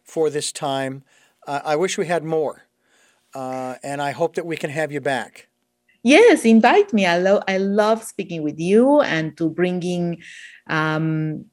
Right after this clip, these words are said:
Speaker 2: a whole new spectrum of consciousness to your audience. I'm
Speaker 1: Excellent.
Speaker 2: happy to do that.
Speaker 1: Excellent. Then I will, in the email that I will be sending you shortly, I will include some dates and times,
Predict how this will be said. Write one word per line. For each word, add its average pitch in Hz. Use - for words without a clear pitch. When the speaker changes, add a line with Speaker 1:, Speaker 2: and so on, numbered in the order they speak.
Speaker 2:
a 208
whole 202
new 202
spectrum 190
of -
consciousness 208
to 226
your 214
audience. 370
I'm 185
Speaker 1:
Excellent. 196
Speaker 2:
happy 220
to 202
do 196
that. -
Speaker 1:
Excellent. 139
Then 156
I 170
will, 175
in 180
the 175
email 180
that 165
I 160
will 165
be 160
sending 175
you 160
shortly, 175
I 151
will 156
include 160
some 151
dates 156
and 147
times, 151